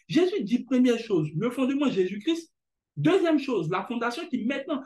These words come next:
mais comment bâtit Jésus ? Il dit, ce n'est pas de cette manière que vous avez appris Christ. Mais comment on t'apprend Christ ?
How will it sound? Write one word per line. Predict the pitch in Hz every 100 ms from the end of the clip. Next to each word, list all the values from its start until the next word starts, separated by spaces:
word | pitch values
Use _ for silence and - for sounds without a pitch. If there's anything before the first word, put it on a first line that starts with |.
| -
mais | 254 311
comment | - 466 339 156
bâtit | 170 - 202
Jésus ? | 165 165 196
Il | 269
dit, | -
ce | 294
n'est | 254 269
pas | 392 311
de | 208
cette | 208 233
manière | 180 185 202
que | 202
vous | 180
avez | 175
appris | 165 170 165
Christ. | 196 214
Mais | 247
comment | 466 480 - 285
on |
t'apprend | 185 185 233 233
Christ ? | 226 214 -